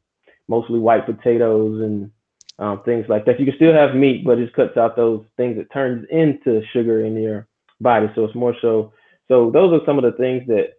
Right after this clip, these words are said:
I, I like to do. And I notice whenever I am eating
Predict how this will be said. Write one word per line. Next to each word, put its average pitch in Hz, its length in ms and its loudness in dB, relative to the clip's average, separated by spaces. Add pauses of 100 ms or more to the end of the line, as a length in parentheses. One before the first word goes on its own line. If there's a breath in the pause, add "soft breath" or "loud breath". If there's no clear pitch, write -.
(160)
I, 117 440 -2 (160)
I 123 80 -4
like 123 240 0
to 117 60 -14
do. 123 460 -4 (160)
And 113 500 -8 (340)
I 113 80 0
notice 135 340 4
whenever 123 400 2
I 120 120 2
am 123 320 -2
eating 120 440 -6